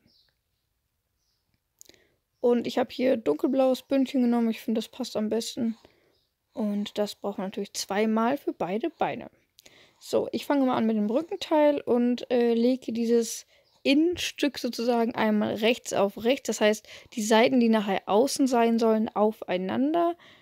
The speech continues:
Ähm, die schönen Seiten sozusagen nach innen.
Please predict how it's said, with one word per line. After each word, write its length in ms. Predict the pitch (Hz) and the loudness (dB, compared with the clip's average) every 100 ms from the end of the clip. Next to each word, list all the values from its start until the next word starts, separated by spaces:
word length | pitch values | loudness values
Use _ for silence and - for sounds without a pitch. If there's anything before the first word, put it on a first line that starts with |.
| _ _ | _ _
Ähm, 480 | - 233 240 240 240 - - | -2 2 4 4 2 0 -6
die 80 | |
schönen 440 | 220 - 254 254 226 | -4 2 4 4 4
Seiten 340 | 214 214 220 | 4 4 2
sozusagen 540 | 214 - 214 202 202 196 | -4 -6 -4 -2 -2 -4
nach 160 | 190 | -8
innen. 360 | - 202 170 | -8 -8 -8